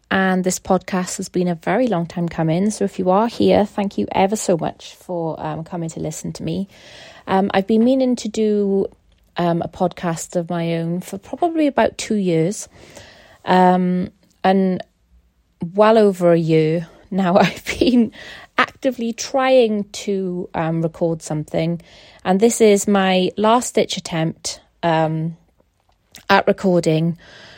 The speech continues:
I did record an intro episode right at the start of November, but my iPad decided to die, and then I've been trying to record at home,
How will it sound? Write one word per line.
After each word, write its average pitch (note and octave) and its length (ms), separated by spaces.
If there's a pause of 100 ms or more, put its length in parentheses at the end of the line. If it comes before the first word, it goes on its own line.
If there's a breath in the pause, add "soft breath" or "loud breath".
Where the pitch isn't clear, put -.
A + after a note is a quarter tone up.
(240 loud breath)
I G3 60
did B3+ 260
record A#3+ 420
an F#3+ 100
intro F3 320
episode E3 760
right F#3+ 300
at F#3 80
the G3 80
start - 240
of F3 80
November, D#3+ 720
but - 140
my E3+ 320
iPad D#3+ 260
decided D#3+ 520
to D#3 120
die, D#3 460 (500 loud breath)
and G3+ 240
then G3+ 460
I've G3 120
been G#3 200
trying D#4 340
to C#4 140
record G#3+ 520
at - 140
home, G#3 560